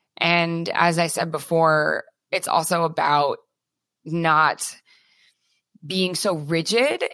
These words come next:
in, in what the vessel needs to be and knowing that that vessel will change over time. And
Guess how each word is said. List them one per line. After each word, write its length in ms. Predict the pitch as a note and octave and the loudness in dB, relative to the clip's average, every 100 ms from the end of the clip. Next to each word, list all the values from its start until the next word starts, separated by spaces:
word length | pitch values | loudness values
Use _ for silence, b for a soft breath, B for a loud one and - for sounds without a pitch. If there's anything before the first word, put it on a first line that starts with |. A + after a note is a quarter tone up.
| - | -4
in, 480 | F#3 F3+ F3 E3 E3 - | 0 2 2 0 -4 -4
in 240 | E3+ E3 | -2 0
what 180 | D#3+ - | 0 0
the 120 | E3+ | -2
vessel 500 | D#3 D3 - F#3+ G3 | 0 -2 0 0 0
needs 300 | G#3 A3 - | -2 -6 -4
to 80 | B3 | -2
be 260 | B3+ C#4 - | 0 0 0
and 180 | F3+ | 0
knowing 260 | E3+ E3 D#3+ | 2 2 0
that 120 | D3 | 0
that 180 | - - | -2 0
vessel 600 | D#3 D3+ - E3 D#3 B2 | 0 -2 -2 -2 -2 -4
will 180 | D#3+ D#3+ | -4 -2
change 680 | - D#3+ D3 D3+ E3+ F3+ F#3+ - | -2 -2 -2 -4 -4 -4 -6 -4
over 260 | E3 D#3 | -2 -2
time. 560 | D#3 D3+ D3 E3 G#3+ A3+ - B B B - | -4 0 0 0 -2 -8 -14 B B B -4
And 500 | D#3 D#3 D3+ D#3 | -2 0 -2 -4